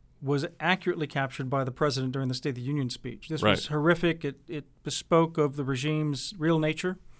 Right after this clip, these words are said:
Speaker 1: Um, and it, it kind of revealed, here's this innocent young American student going over to North Korea thinking this is an adventure and realizing that this is a brutal dictatorship and it can kill you. Um, Kim,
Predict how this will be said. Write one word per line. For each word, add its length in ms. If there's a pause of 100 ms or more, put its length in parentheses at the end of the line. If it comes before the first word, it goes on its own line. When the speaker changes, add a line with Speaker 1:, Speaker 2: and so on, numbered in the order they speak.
(380)
Speaker 1:
Um, 680
and 440
it, 240
it 200
kind 180
of 100
revealed, 420
here's 200
this 220
innocent 380
young 160
American 420
student 400
going 260
over 220
to 100
North 280
Korea 180
thinking 300
this 180
is 80
an 80
adventure 560 (420)
and 140
realizing 640 (240)
that 120
this 180
is 80
a 40
brutal 300
dictatorship 720 (260)
and 140
it 60
can 120
kill 220
you. 160 (580)
Um, 460 (720)
Kim, 380